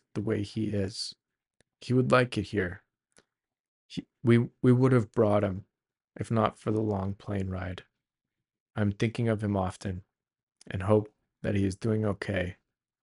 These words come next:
at home. Very true.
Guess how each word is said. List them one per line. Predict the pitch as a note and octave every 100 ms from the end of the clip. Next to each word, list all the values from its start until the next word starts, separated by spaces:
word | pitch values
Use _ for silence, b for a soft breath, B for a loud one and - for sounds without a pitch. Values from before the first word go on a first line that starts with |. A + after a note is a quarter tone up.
| _
at | - F#2
home. | F#2 F2+ E2+ F2+ _ _ _ _ _ _ _ _ _ _ _ _ b b b b _ _ -
Very | G2+ F#2+
true. | - G#2+ F2+